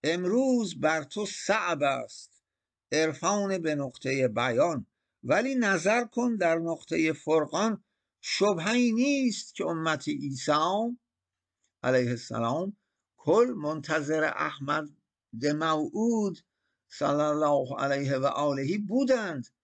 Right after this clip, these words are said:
همچنین که تو منتظر ظهور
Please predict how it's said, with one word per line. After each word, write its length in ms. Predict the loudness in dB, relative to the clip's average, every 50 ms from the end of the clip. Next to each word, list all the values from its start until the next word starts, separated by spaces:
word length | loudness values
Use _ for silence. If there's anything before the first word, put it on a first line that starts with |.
| _ _ _ _ _ _ _ _ _
همچنین 720 | -2 0 0 0 0 0 0 -2 0 0 0 -2 -2 -4 -8 -14 _ _ _ _ _ _
که 160 | _ -2 -2 -2
تو 460 | 0 2 4 6 6 6 4 -2 -8 _ _ _ _ _
منتظر 880 | -4 -2 -2 -2 -2 -2 -2 0 0 0 2 2 2 2 2 0 0 -2 -4 -8 -8 -4
ظهور 600 | -2 -2 0 0 2 2 2 2 2 2 0 0